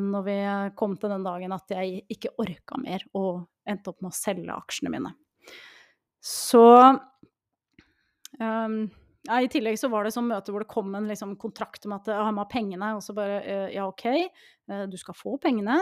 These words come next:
det, det skal vi løse», sier jeg. «Ja, nei, må, må skrive under på denne nå.» Og så blir jeg litt sånn, «Vet du hva, at jeg, jeg skriver ikke under på noe nå.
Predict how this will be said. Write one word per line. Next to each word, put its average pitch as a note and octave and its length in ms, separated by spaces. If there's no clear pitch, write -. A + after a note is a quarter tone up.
det, G3+ 420
det F#3+ 120
skal - 180
vi D#4 100
løse», B3+ 400
sier C#4+ 200
jeg. E4 340
«Ja, C#4+ 120
nei, C4+ 180
må, B3+ 200
må B3+ 120
skrive G#3+ 280
under G3+ 120
på A#3+ 80
denne G3+ 200
nå.» G3+ 200
Og A#3+ 100
så C4 80
blir A3 140
jeg G#3+ 100
litt G3+ 80
sånn, G3+ 160
«Vet A3 120
du C4 40
hva, D4+ 200
at C4 80
jeg, G#3+ 160
jeg B3+ 160
skriver G3+ 400
ikke - 200
under F#3 240
på G#3 160
noe A3+ 260
nå. A#3 300